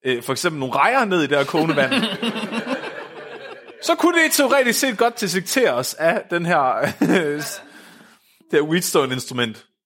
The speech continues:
Speaker 2: Det er en lille smule problematisk. Så
Speaker 1: Det, det er en lidt en, øh, måske, øh, en fejlkilde på hans eksperimenter.
Speaker 2: Men det er vel nemt at finde ud af, om det er det, der sker. Man fjerner jo bare planten.
Speaker 1: Eller også så sørger du for, at, øh, den forskel i luftfugtighed, der opstår, ikke, øh, kommer ind til løgndetektoren og planten.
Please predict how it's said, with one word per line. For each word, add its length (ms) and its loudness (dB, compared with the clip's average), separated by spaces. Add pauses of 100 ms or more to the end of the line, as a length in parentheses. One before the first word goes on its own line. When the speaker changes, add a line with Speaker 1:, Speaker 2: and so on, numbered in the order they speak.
(140)
Speaker 2:
Det 60 0
er 40 0
en 40 0
lille 160 2
smule 220 -6
problematisk. 640 -8 (420)
Så 360 4
Speaker 1:
Det, 80 4
det 120 6
er 80 4
en 80 0
lidt 160 2 (120)
en, 220 4
øh, 240 4 (100)
måske, 480 -2
øh, 220 0
en 100 -6
fejlkilde 640 -2
på 200 -6
hans 220 -10
eksperimenter. 460 -12 (1300)
Speaker 2:
Men 120 -8
det 80 4
er 40 4
vel 100 2
nemt 200 2
at 60 -6
finde 200 -2
ud 60 0
af, 100 2
om 80 -6
det 60 -6
er 40 -8
det, 100 -6
der 60 -4
sker. 260 -2
Man 140 -10
fjerner 220 0
jo 40 -2
bare 120 -4
planten. 340 -8 (600)
Speaker 1:
Eller 180 4
også 220 0
så 80 -4
sørger 240 4
du 60 -2
for, 500 2
at, 260 0
øh, 280 4
den 160 0
forskel 520 0
i 40 -4
luftfugtighed, 680 0
der 100 -2
opstår, 540 0
ikke, 320 0
øh, 100 0
kommer 180 -6
ind 160 -6
til 160 0
løgndetektoren 640 -4
og 60 -14
planten. 320 -6